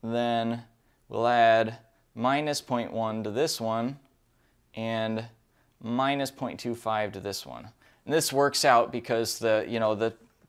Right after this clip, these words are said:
plus two five and the minus two five cancel, the plus one point one minus cancel. You know, don't, don't worry if you're not following the math, by the way. Um, actually, I shouldn't have chosen point two five because that just makes this zero, which, uh, just doesn't really make sense. So let's,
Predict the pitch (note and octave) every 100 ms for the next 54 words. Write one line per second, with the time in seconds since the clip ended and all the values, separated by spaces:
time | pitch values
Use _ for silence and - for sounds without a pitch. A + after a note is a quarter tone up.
0 | _ C#3 B2+ - C3 B2 A#2+ A2+ A2+ A2
1 | A2+ A2+ - A2 A2 G#2 G#2+ A2 G#2+ -
2 | A2 A2 G#2+ G2+ - - A#2+ - A#2 A2+
3 | - - B2 G#2 G#2+ A2 A2 A2+ G#2+ -
4 | G#2 F#2+ - G#2+ - - - _ A#2 A#2+
5 | A#2 D3 D3 - - - F3+ F3+ E3+ E3
6 | D#3 C#3 D#3 D3 C#3 A#2+ B2 A#2+ A#2 A#2
7 | G#2+ G2+ G2 G#2+ - - - - B2 E3+
8 | F#3+ - E3+ D3 C#3+ F#3+ D#3 C#3 A#2+ -
9 | D3 B2+ C3 - C#3+ A2+ C3 A#2+ C#3 B2+
10 | A2+ G#2+ A2 A#2+ A#2 - - - - C#3
11 | C#3+ B2 C3 B2+ - G#2+ A2+ - G2+ C#3+
12 | D3 A2+ G#2+ A#2+ - - _ - A#2 A#2+
13 | - - A#2+ A2 A2+ C3 A#2+ - B2 A#2+
14 | A#2 A2+ G#2+ G#2 - A2 G2+ - A#2+ C3+